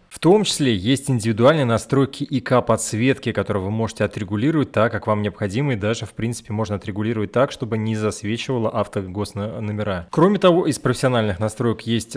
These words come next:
зоны приватности, то есть выделяете в кадре какие-то участки, и эти участки не попадают в архив, то есть они будут как чёрные квадраты. Камера поддержит кодек сжатия даже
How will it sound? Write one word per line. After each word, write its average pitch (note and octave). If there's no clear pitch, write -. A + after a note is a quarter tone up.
зоны A#2
приватности, B2
то C#3
есть A#2
выделяете A2
в -
кадре G2+
какие-то G#2
участки, G3
и F3+
эти E3
участки C#3+
не A#2+
попадают G#2
в F#2
архив, G#2
то -
есть A#2+
они G#2+
будут G2+
как -
чёрные G2
квадраты. G2+
Камера G#3
поддержит C#3
кодек C3
сжатия B2
даже A2+